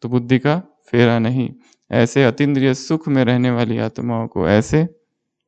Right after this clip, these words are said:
हम्म, राजयुक्त, युक्ति युक्त और योग युक्त आत्माओं को ऐसे, स्वराज्य अधिकारी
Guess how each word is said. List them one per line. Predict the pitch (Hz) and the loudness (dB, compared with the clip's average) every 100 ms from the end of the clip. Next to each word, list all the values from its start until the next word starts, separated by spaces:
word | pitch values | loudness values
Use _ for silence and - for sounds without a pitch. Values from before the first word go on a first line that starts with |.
| _ _ _ _ _ _ _ _ _ _ - | _ _ _ _ _ _ _ _ _ _ -4
हम्म, | 143 190 - _ _ _ _ _ _ _ _ _ _ _ _ _ _ _ _ | -2 -2 -6 _ _ _ _ _ _ _ _ _ _ _ _ _ _ _ _
राजयुक्त, | 120 127 127 123 143 151 123 | 2 4 4 0 -2 -2 -2
युक्ति | 131 131 - 135 147 | -2 -2 0 6 6
युक्त | 175 - 120 110 - _ - | 4 0 -10 -10 -12 _ -2
और | 117 131 160 190 185 _ _ _ _ - | 2 2 0 -4 -12 _ _ _ _ -6
योग | 123 143 147 | 4 6 6
युक्त | 143 190 - 156 | 8 6 6 4
आत्माओं | 127 120 120 113 104 | 4 4 0 2 0
को | - 104 | 0 2
ऐसे, | 107 135 - 160 185 170 - - _ _ _ _ _ _ _ _ _ _ | 2 2 2 0 0 -4 -10 -18 _ _ _ _ _ _ _ _ _ _
स्वराज्य | _ - 135 135 131 139 | _ 2 6 6 4 0
अधिकारी | 131 135 127 127 135 135 143 | 0 -2 -2 0 0 0 -2